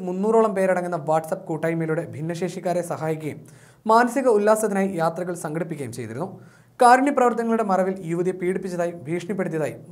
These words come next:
വയനാട് മാനന്തവാടിയിലാണ് കഴിഞ്ഞ ദിവസം പരാതി നൽകിയത്. കേസിൽ പ്രതിയെ പോലീസ് ചോദ്യം ചെയ്തു. പെരിന്തൽമണ്ണയിൽ ചാരിറ്റിയുടെ മറവിൽ ഭിന്നശേഷിയുള്ള പെൺകുട്ടികളെ ഭീഷണിപ്പെടുത്തി ലൈംഗികമായി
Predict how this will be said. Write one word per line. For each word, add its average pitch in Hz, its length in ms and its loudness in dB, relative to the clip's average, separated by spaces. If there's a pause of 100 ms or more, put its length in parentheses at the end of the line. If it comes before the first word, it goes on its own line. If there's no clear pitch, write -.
വയനാട് 175 380 -2
മാനന്തവാടിയിലാണ് 170 760 -2
കഴിഞ്ഞ 165 240 -4
ദിവസം 147 280 -10
പരാതി 139 340 -4
നൽകിയത്. 113 280 -10 (760)
കേസിൽ 262 340 8
പ്രതിയെ 226 320 2
പോലീസ് 190 280 0
ചോദ്യം 156 280 -2
ചെയ്തു. 117 160 -10 (420)
പെരിന്തൽമണ്ണയിൽ 247 580 4 (120)
ചാരിറ്റിയുടെ 190 480 2
മറവിൽ 190 220 0 (120)
ഭിന്നശേഷിയുള്ള 185 640 -2
പെൺകുട്ടികളെ 165 440 -4 (380)
ഭീഷണിപ്പെടുത്തി 170 480 -4 (140)
ലൈംഗികമായി 190 460 -2